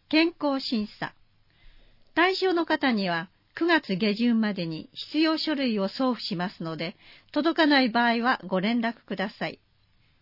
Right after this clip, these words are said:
場所、健康プラザ二階、健診室。対象、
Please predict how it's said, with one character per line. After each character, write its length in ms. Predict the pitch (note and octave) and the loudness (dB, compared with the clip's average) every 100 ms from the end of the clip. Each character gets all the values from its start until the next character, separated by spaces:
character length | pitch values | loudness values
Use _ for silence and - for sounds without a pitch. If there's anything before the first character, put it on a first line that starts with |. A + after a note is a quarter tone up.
| - | -8
場 180 | G3+ G#3+ | -6 -4
所、 280 | - F#3 - _ _ _ _ - | -6 -6 -10 _ _ _ _ 2
健 220 | F4 F4+ | 2 2
康 140 | E4+ D#4+ | -2 -2
プ 120 | D4 | -2
ラ 160 | C4+ | -2
ザ 180 | A3 F3 | -2 -4
二 180 | D#3 E3 | -4 -6
階、 360 | - F3+ - _ | -6 -6 -6 _
健 240 | - C4+ C#4 | -2 -2 -2
診 260 | - G#3 | -4 -6
室。 380 | G#3 - - - _ _ _ _ _ _ _ _ _ _ _ _ _ - | -6 -12 -18 -18 _ _ _ _ _ _ _ _ _ _ _ _ _ 2
対 240 | D4 D4+ | 4 4
象、 420 | - C4+ A#3+ - | 0 0 0 -2